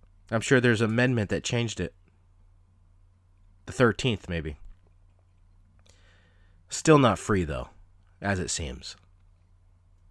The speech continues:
So, before you get all hot and bothered about some stupid fucking numbers, some poll numbers, how about we look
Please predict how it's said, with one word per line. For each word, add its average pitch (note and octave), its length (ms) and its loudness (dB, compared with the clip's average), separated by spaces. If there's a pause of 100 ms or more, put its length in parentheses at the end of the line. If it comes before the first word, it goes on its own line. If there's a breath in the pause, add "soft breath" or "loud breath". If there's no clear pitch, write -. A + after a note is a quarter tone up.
(520)
So, C3+ 640 4
before E3+ 280 2
you F3+ 60 8
get F3 180 6
all D#3 160 6
hot C#3 380 2
and A2 120 -6
bothered C3 420 4
about G#2+ 260 0
some F#2 200 -6
stupid C3 520 -2
fucking A2+ 420 -2
numbers, A#2+ 580 0 (120)
some A2 220 -4
poll B2 320 6
numbers, A#2+ 600 0 (2500)
how B2+ 120 -4
about F3+ 280 6
we C#3+ 380 4 (120)
look G#2+ 380 0